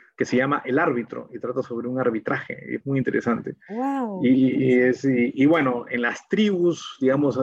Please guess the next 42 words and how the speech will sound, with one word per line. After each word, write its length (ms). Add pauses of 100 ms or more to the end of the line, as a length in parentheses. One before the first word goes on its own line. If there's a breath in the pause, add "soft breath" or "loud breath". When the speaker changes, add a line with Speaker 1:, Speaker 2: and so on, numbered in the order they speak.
(100)
Speaker 1:
cuando 160
uno 100
ve 100
las 120
películas, 640
uno 220
ve 80
una 160
tribu 260
antigua 680
en 300
la 120
época 280
prehistórica, 640 (340 loud breath)
y 100
siempre 260
había 120
un 100
anciano 420
al 80
que 60
se 100
recurría, 560
las 180
partes 380
los 160
cogían 420
para 160
resolver 400
tu 60
controversia. 560
Eso 240
es 40
un 80
árbitro. 300 (720)
Speaker 2:
Claro, 640 (580)
claro, 380
claro. 180 (360)
Así 200
tiene 220
sentido. 480
<laughs> 220